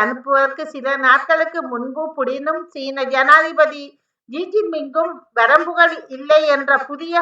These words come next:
கொள்கையின் அடிப்படையில் ஒப்பந்தத்தில் கையெழுத்திட்டுள்ளனர். ஈரானில் உள்ள மிகப்பெரிய உலோக சுரங்கங்களில் ஒன்றாக ஒரு பெரிய தங்க இரும்பு கண்டுபிடிக்கப்பட்டுள்ளதாக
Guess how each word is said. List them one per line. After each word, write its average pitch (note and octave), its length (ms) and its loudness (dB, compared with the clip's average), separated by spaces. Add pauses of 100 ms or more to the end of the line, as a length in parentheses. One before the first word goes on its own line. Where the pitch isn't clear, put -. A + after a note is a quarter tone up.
கொள்கையின் C#4 540 4
அடிப்படையில் C4+ 600 0 (120)
ஒப்பந்தத்தில் C4+ 640 0 (160)
கையெழுத்திட்டுள்ளனர். B3+ 1160 -6 (1400)
ஈரானில் G4+ 520 4
உள்ள G4 140 6 (160)
மிகப்பெரிய E4 500 0 (280)
உலோக D#4 280 8 (160)
சுரங்கங்களில் D4+ 920 2
ஒன்றாக C#4+ 440 4 (120)
ஒரு B3+ 140 4 (120)
பெரிய C#4 320 0 (120)
தங்க C#4+ 220 0 (160)
இரும்பு C4 280 -4 (100)
கண்டுபிடிக்கப்பட்டுள்ளதாக B3 1200 0